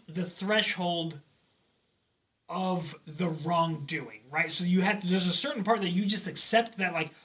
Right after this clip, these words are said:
that's, it's not going to be good enough. And if you can't do that, then there will not be reconciliation. Um, and so, it, to me, that's what he's saying.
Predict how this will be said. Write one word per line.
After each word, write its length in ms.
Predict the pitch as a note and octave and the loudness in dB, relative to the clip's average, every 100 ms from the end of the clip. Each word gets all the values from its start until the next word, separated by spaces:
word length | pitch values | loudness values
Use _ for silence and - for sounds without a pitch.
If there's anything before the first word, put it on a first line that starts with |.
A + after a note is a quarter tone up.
| _ | _
that's, 380 | D#3+ F#3 F#3 - - - | 4 4 4 0 -4 -4
it's 220 | F#3 - | 2 4
not 400 | F#3 G3 G3+ E3+ | 4 2 0 -4
going 320 | F3+ G3 F#3+ | -2 0 0
to 80 | F3 | 0
be 360 | C#3 E3+ D#3 C#3 | -4 -6 -8 -10
good 200 | - D#3 | -10 -8
enough. 340 | A#2+ G#2+ G#2+ - | -8 -14 -18 -10
And 140 | E3 D#3+ | -6 -4
if 120 | D#3 | 0
you 120 | F3+ | 0
can't 440 | - - A#3+ B3+ | 0 0 0 0
do 120 | G3 A#3 | 0 0
that, 180 | C#4 G#3 | 0 0
then 120 | F3+ | 0
there 100 | E3 | -2
will 240 | E3+ F#3 | -2 -2
not 260 | D#3+ F3 E3 | -2 -2 -2
be 80 | D#3 | -4
reconciliation. 800 | D#3 D#3 C#3 C#3+ C3 B2+ A#2 G#2+ _ _ _ _ C3 | -6 -4 -4 -4 -8 -10 -12 -14 _ _ _ _ -12
Um, 380 | C3 B2+ A#2 A2+ _ _ _ _ - | -12 -12 -16 -20 _ _ _ _ -12
and 160 | D#3+ D#3+ | -6 -2
so, 520 | - F3+ E3 D3+ C#3+ _ _ _ - | 0 0 -2 -4 -8 _ _ _ -10
it, 220 | F3 - - D3+ - - | -10 -10 -18 -20 -6 -4
to 100 | G#3+ | 0
me, 580 | B3+ F4 C4+ B3+ B3+ _ _ - | 0 -2 -2 -4 -4 _ _ 0
that's 420 | G#3+ A#3 - - D#3+ E3+ | 2 4 2 0 -8 -2
what 200 | B3+ F3+ | 0 0
he's 300 | A3+ A3 - | 2 6 6
saying. 340 | A3+ B3 | 6 2